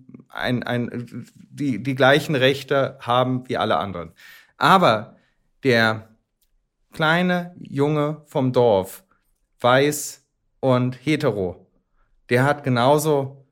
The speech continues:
die Chance der Gleichbehandlung und dass er dann nicht excluded wird, weil er nicht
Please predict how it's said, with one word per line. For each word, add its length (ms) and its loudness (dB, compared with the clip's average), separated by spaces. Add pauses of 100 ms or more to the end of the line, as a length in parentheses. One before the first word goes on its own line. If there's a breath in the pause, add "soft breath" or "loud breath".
(800)
die 100 -4
Chance 520 0
der 140 2
Gleichbehandlung 1080 0
und 240 -8
dass 160 -2
er 220 -2
dann 180 0
nicht 320 -8 (1000)
excluded 640 -6
wird, 300 -12
weil 120 0
er 100 2
nicht 600 -4